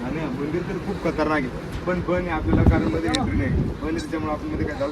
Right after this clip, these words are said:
जाऊ शकत नाही. तिथं आपण आलो कोंढेश्वर. आता पुढचं लोकेशन काय नाही, पुढचं लोकेशन बघण्यासाठी पण तुम्ही रेडी राहा. चला आता जातो आपण आता पुढच्या लोकेशनवरती. तर पब्लिक बघा, आपण जाणार आता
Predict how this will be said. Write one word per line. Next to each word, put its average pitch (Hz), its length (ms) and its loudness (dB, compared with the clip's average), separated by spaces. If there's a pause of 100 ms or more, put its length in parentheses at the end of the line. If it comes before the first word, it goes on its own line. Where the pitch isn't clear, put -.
(100)
जाऊ 294 120 -4
शकत - 180 -6
नाही. - 540 -8
तिथं 151 180 2
आपण 151 200 2
आलो 156 180 4
कोंढेश्वर. 156 480 2
आता - 200 4
पुढचं - 340 2
लोकेशन - 380 2
काय 170 120 6
नाही, 170 140 0
पुढचं 156 200 -2
लोकेशन - 340 4
बघण्यासाठी - 400 2
पण 170 100 -6
तुम्ही 165 220 -6
रेडी 143 260 4
राहा. - 540 -2
चला 165 120 6
आता 165 140 6
जातो 156 200 6
आपण 175 160 2
आता 180 120 -2
पुढच्या 160 320 0
लोकेशनवरती. 127 560 0 (760)
तर 160 80 -4
पब्लिक 175 280 -4
बघा, 190 200 2
आपण 156 320 -2
जाणार 185 300 2
आता 165 220 0